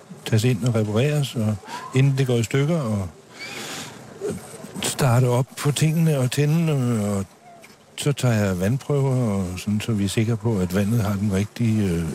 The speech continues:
indhold af klor og syre. Og, øh, jamen, så åbner vi jo klokken ti, ikke? Og så er der jo andre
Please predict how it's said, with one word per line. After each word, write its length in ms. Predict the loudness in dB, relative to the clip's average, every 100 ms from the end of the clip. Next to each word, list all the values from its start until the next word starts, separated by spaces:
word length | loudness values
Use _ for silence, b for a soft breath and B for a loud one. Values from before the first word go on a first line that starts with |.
| -2
indhold 300 | 0 2 0
af 80 | -2
klor 240 | 0 0
og 60 | 0
syre. 360 | 4 4 4 0 B B B B B -12 0
Og, 440 | 4 4 4 2
øh, 200 | 0 -2 -4 -6 -8 -2
jamen, 300 | 0 0 -2
så 140 | 0
åbner 300 | 2 2 2 2
vi 60 |
jo 60 | 2
klokken 280 | 0 0 0
ti, 260 | 0 2 2
ikke? 200 | 0 2
Og 80 | 0
så 200 | 2 2 0 -14 -20 -20 -20 -20 -20 -20 -2
er 60 | 0
der 120 | 2 0
jo 60 | 0
andre 420 | 4 4 6 2